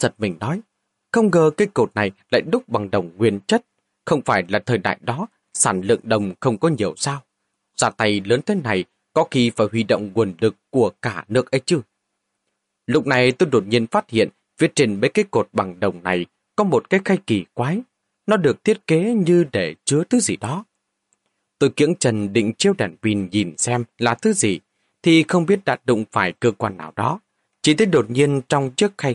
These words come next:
kia có tia lửa xoẹt ra. Tiếp đó, lửa bên trong khay cháy rực lên. Xem ra,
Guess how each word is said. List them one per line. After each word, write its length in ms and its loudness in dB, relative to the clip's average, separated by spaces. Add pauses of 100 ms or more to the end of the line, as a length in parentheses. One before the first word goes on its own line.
kia 180 2 (300)
có 100 2
tia 180 0
lửa 300 -2
xoẹt 280 -2
ra. 260 -2 (420)
Tiếp 200 0
đó, 220 0 (240)
lửa 140 4
bên 180 2
trong 280 0
khay 240 2
cháy 260 0
rực 260 0
lên. 180 2 (480)
Xem 260 0
ra, 240 0